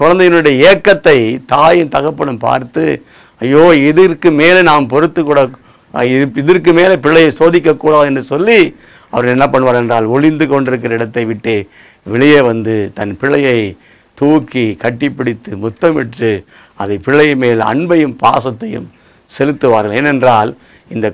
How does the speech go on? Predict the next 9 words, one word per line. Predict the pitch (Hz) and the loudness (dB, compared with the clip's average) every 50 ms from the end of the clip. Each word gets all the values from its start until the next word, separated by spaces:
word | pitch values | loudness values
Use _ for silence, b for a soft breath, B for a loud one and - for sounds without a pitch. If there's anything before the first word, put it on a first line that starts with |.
| - | 0
குழந்தை | - 165 185 202 202 196 175 147 135 139 151 - - b b b _ _ | 2 4 4 4 2 2 0 0 0 -2 -4 -8 -12 b b b _ _
தாய் | - 123 135 147 160 165 156 123 - | 0 2 4 4 4 4 2 0 0
தகப்பன் | 135 139 156 156 151 160 147 143 139 | 0 0 0 0 0 -2 -2 0 0
மேல் | 143 139 127 117 117 | -2 -2 -2 -2 0
எவ்வளவு | 127 151 185 196 202 - 285 117 - | 0 2 2 2 2 0 0 0 0
பாசமா | 127 143 156 - - 165 156 156 156 160 156 151 139 | 2 2 2 0 -2 -2 0 0 0 0 -2 -2 -2
இருக்கிற | 131 151 156 147 - 156 147 135 123 | -4 -4 -4 -2 -2 -2 0 0 -2
என்பதை | 123 117 120 120 123 117 107 110 - _ b b b b b b b - 120 | -4 -2 0 0 2 0 0 -2 -8 _ b b b b b b b 0 0
அவர்கள் | 139 156 156 143 151 151 | 2 2 2 0 0 -2